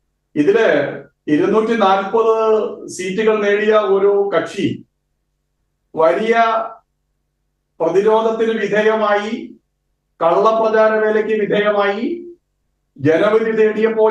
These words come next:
ഞങ്ങൾക്ക് ഇരുന്നൂറ്റി നാൽപത് പാർലമെന്റ് മണ്ഡലങ്ങളിൽ ജയിച്ചു വരാൻ സാധിച്ചു. ഞങ്ങൾ ഈ രാജ്യത്ത് മുന്നണി രാഷ്ട്രീയം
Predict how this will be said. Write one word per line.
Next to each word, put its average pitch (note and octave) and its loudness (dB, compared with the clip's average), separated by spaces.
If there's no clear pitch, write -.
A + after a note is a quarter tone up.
ഞങ്ങൾക്ക് G#3 -2
ഇരുന്നൂറ്റി A3+ -2
നാൽപത് G#3 0
പാർലമെന്റ് G#3+ 0
മണ്ഡലങ്ങളിൽ G3+ -2
ജയിച്ചു G#3 -2
വരാൻ G#3+ 0
സാധിച്ചു. G#3+ -4
ഞങ്ങൾ G#3 2
ഈ - 0
രാജ്യത്ത് A3+ 0
മുന്നണി A3 -2
രാഷ്ട്രീയം G#3+ 0